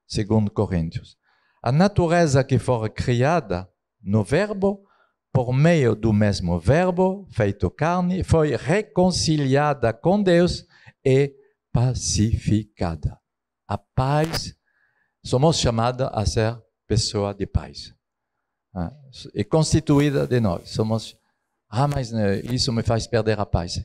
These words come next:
Claro, o sofrimento, mais, eh, problema na sociedade, no grupo, na comunidade, na cidade, pode nos fazer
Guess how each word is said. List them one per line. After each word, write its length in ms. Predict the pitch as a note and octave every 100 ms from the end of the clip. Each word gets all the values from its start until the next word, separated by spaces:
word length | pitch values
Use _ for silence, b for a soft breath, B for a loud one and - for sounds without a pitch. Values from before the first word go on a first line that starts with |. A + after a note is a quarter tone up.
| -
Claro, 340 | A#2+ C#3+ - _ _ _ _ _ _
o 140 | - G2
sofrimento, 800 | - - G#2+ F#2+ G#2+ A2+ A#2 _ _ _ _ _ _ - G2+ F#2+
mais, 300 | A#2 A2+ -
eh, 180 | - -
problema 800 | - A2 F#2+ G#2+ A2 G2+ F#2+ - _ _ _ _ _ _
na 180 | G2+ G#2
sociedade, 1000 | A2 G2+ - G2 G2+ A#2 C3 C3 - G2+
no 260 | G#2+ G#2+
grupo, 720 | G2+ G2 B2+ C3 - C3+ C#3 C3
na 140 | G#2+
comunidade, 960 | - G#2+ G#2 G2 G2 A2+ C3 A2+ A2 _ _ _ _ _ _ _ G2+ -
na 220 | G2+ G#2+
cidade, 680 | - A2+ G#2 A2+ C#3 - A#2+ -
pode 440 | A#2 B2 A2 A#2+ -
nos 340 | G#2 G#2 -
fazer 480 | - F#2+ F#2+ G#2+